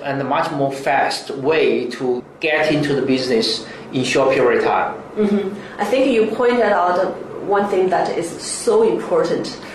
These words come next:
Speaker 2: for foreign companies trying to do business in China.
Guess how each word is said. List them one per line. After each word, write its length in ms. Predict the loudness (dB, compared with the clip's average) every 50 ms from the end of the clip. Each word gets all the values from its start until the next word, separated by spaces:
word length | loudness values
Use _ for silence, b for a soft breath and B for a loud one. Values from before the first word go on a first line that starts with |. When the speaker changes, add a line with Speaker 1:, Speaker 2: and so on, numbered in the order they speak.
| B B B B -14
Speaker 2:
for 420 | -6 -2 0 2 2 4 4 2 2
foreign 360 | 2 2 2 2 4 2 2 0
companies 720 | -2 -2 -2 -2 -4 -4 -4 -4 -6 -6 -6 -8 -10 -12 -14 -14
trying 240 | -10 -6 -4 -2 -2 -2
to 120 | -4 -4
do 160 | -4 -2 0
business 380 | 0 0 0 0 -2 -4 -4 -4
in 160 | -4 -6 -6
China. 500 | -6 -6 -4 -4 -4 -4 -6 -8 -10 B